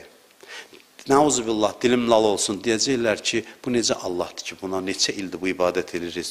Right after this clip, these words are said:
düzəlmir." Söz sənə gələcək. Peyğəmbər və and verəcək səni. O Peyğəmbərin ki, qiyamət günü ona danışmaq icazəsi verilən kimi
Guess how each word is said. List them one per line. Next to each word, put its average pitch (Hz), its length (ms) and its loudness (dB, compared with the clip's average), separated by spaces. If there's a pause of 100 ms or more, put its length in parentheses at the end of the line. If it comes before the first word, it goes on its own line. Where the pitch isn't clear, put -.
düzəlmir." 78 460 -6 (280)
Söz - 240 0 (140)
sənə 104 300 0
gələcək. 80 460 -4 (1120)
Peyğəmbər 123 580 2
və 117 140 0
and 98 180 -6
verəcək 92 380 0
səni. 87 380 -2 (880)
O 160 60 4
Peyğəmbərin 117 680 -2
ki, - 180 -4
qiyamət 117 520 -2
günü 113 200 -4
ona 113 180 0 (100)
danışmaq 101 480 0
icazəsi 95 600 0
verilən 95 440 -2
kimi 92 400 -4